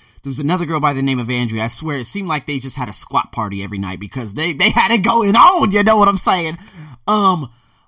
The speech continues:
but, oh, my God. Um, they worked for a very, very, uh, I mean, for the lack of a better term, a very racist language center. I remember I was gonna get a j-, uh, what is it? Like, teach toeic, since I've been teaching that online a lot. And next thing you know,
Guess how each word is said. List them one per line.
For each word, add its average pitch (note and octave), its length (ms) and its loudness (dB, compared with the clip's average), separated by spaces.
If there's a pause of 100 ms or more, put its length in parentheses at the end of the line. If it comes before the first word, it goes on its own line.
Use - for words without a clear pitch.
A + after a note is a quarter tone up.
but, D#3+ 160 -8
oh, D#3+ 220 0
my F#2 180 -8
God. F#2+ 480 -6
Um, C3+ 540 0
they F3 120 -2
worked G3+ 300 -2
for D#3 420 -2
a C3 120 -8
very, D3 400 -6
very, C3 1080 -2
uh, D#2 640 -14
I A3+ 120 -6
mean, G3 240 -6
for F3 140 -14
the E3+ 80 -14
lack G3+ 220 -10
of E3+ 60 -14
a - 20 -12
better E3+ 140 -10
term, F#3 220 -10
a D3 40 -10
very D#3+ 260 -10
racist D3 680 -14
language C#3 340 -12
center. G2 220 -14
I F#2 140 -14
remember D3+ 340 -12
I C#3+ 80 -2
was C3+ 160 -10
gonna C#3 160 -8
get C#3 280 -8 (540)
a B2 120 -8
j-, G#2+ 300 -14
uh, A#2 440 -4
what B2+ 160 -8
is A2 120 -12
it? A2 120 -14
Like, A2+ 180 -10
teach - 380 -8
toeic, F3 400 -4
since - 220 -12
I've G#2+ 120 -8
been G#2 140 -10
teaching A2+ 300 -6
that - 160 -8
online G#2 340 -8
a G2+ 60 -10
lot. F#2 300 -10
And G#2+ 180 -10
next D#3 260 -12
thing G3 100 -10
you F3 80 -10
know, G3 440 -10